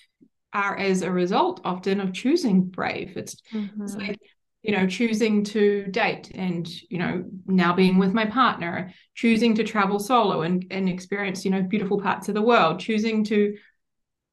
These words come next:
Speaker 1: sell my house to, you know, invest in my next steps, not knowing what that looked like. Like, all of these kind of decisions that are,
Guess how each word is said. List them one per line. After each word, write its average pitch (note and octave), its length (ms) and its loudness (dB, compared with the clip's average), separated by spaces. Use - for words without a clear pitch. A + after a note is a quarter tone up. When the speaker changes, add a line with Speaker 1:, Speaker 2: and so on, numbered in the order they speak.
Speaker 1:
sell A#3 420 4
my E3+ 220 6
house F#3 460 2
to, F3+ 560 4
you G3 100 -4
know, F3 340 0
invest G#3 600 4
in F3+ 540 -2
my F3+ 280 4
next - 300 -2
steps, - 560 -4
not F#3 260 0
knowing E3+ 340 4
what - 140 -2
that - 160 -2
looked D#4+ 260 -4
like. D#3+ 220 0
Like, G#3+ 220 0
all C4+ 140 0
of C4 100 -4
these A3 220 2
kind G#3 200 -2
of F#3 220 0
decisions G3+ 760 4
that G3 120 0
are, F#3 360 2